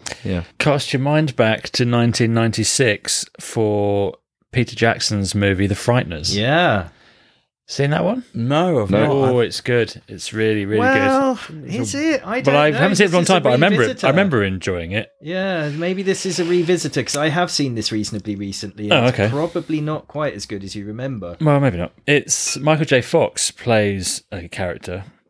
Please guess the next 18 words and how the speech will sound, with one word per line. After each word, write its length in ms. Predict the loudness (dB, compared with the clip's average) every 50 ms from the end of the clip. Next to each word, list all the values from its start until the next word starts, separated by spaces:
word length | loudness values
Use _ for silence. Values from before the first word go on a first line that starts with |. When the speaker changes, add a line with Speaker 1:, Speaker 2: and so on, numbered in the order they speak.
| _ _ -6
Speaker 2:
Um, 460 | -4 -4 -2 -2 -2 -2 -2 -4 -4 -4
I 40 | -4
think 140 | 0 4 4
Speaker 3:
Yeah. 100 | 4 4
Speaker 2:
he's 80 | 4
called 200 | 4 2 2 2 0 -6 _ -4
Mister 240 | -4 -4 -4 -6 -6
Bannister 600 | -4 -2 0 0 0 -2 0 0 2 2 2 2
or 80 | 2
something 340 | 0 -2 -4 -4 -4 -6 -4 -2
like 120 | 0 2
Speaker 3:
Yeah. 80 | 2 2
Speaker 2:
that. 140 | 2 0 2 2
And 180 | 2 4 4 2
he 60 | 0
can 300 | 0 0 -2 -2 -2 -4
see 200 | -2 -2 -2 -2 -4
ghosts. 540 | -4 -4 -4 -4 -2 -2 -4 -4 -6 -8